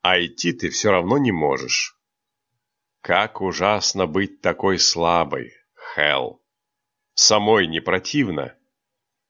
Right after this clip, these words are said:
«Противно». Она всё же встала. «Очень противно быть слабой.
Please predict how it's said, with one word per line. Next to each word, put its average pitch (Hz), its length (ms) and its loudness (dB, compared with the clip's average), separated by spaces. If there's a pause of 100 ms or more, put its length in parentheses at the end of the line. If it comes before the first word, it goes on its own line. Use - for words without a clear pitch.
(840)
«Противно». 78 1000 0 (880)
Она 92 280 2
всё - 160 -6
же 95 100 0
встала. 78 580 0 (920)
«Очень 95 600 0
противно 95 960 -2
быть 131 300 0
слабой. 73 760 0